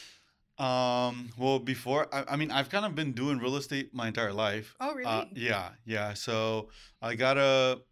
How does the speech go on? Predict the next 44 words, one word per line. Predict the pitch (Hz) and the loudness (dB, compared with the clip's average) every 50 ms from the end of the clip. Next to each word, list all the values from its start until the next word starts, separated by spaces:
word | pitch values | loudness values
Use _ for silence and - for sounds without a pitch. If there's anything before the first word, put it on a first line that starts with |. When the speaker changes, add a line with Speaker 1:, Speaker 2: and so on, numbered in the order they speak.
| _ _ - | _ _ -8
Speaker 1:
um, | 120 113 113 113 113 110 110 110 110 110 | -4 -4 -2 0 -2 -2 -2 -4 -4 -4
when | 110 110 | -2 -2
I | 123 | -2
was | 131 127 - | -2 -2 -4
sixteen | 147 - - - 143 135 | -8 -10 -6 -4 -2 0
years | 131 131 131 120 107 | 0 0 0 0 0
old, | 113 113 117 113 113 110 113 - - | 0 0 0 0 -2 -4 -6 -8 -6
uh, | 113 110 110 107 | -4 -2 -2 -2
my | 107 107 | -2 -4
cousin, | 101 - 117 113 107 110 110 107 110 113 - _ | -4 -4 -4 -4 -4 -4 -4 -4 -6 -8 -10 _
uh, | 110 107 104 101 101 95 - _ - - - - _ _ _ 117 | -6 -6 -4 -6 -6 -8 -10 _ -20 -20 -20 -20 _ _ _ -4
gave | 123 127 123 | -2 -2 0
me | 123 | 0
the | 117 120 | 0 0
opportunity | 120 113 117 110 104 - 120 117 110 113 117 110 | 0 0 -2 -6 -8 -6 -4 -2 -2 -2 -2 -4
to | 113 - 110 | -6 -8 -8
be | 101 107 110 110 110 110 | -6 -6 -6 -4 -6 -6
the | 101 107 104 | -6 -6 -6
front | - 135 127 123 | -6 -6 -6 -6
desk | 123 127 123 - | -8 -10 -10 -10
person. | - 143 131 123 156 160 160 - _ _ _ _ _ _ | -10 -10 -8 -8 -8 -10 -12 -14 _ _ _ _ _ _
Speaker 2:
Oh, | 254 285 320 | -8 -8 -6
wow. | 285 285 330 | -8 -8 -6
Speaker 1:
Uh, | - 117 113 113 110 110 113 - 120 | -2 -2 0 0 0 0 -2 -2 -4
and | 120 117 117 | -6 -2 0
back | 120 117 120 120 131 | 0 0 0 -2 -2
in | 117 | 0
that | 117 117 113 107 - | 2 2 0 0 -2
time, | - 123 123 117 117 113 107 | -4 -4 -2 -2 0 -2 -2
we | 104 113 110 107 | -2 -2 -4 -2
would | 107 110 107 107 107 101 - 104 | -2 -2 -2 -4 -4 -6 -6 -6
actually | 104 98 110 107 - - 113 107 101 | -6 -6 -6 -6 -8 -6 -6 -6 -4
have, | 110 107 104 101 - _ | -4 -6 -6 -8 -12 _
we | - 110 101 | -8 -6 -6
had | 107 104 98 | -6 -8 -8
files | - 123 127 135 117 92 95 98 92 | -4 -2 -2 -2 -2 -4 -8 -12 -12
that | 104 98 | -12 -10
we | 98 101 | -8 -6
had | 101 104 95 - | -6 -8 -8 -10
to | - 95 | -16 -18
file, | - _ 123 107 87 69 55 - - _ _ _ | -16 _ -6 -6 -4 -6 -6 -8 -14 _ _ _
Speaker 2:
Yeah, | 190 202 208 185 | -10 -8 -6 -6
Speaker 1:
right? | 202 107 | -6 -6
Speaker 2:
yeah. | - - | -8 -12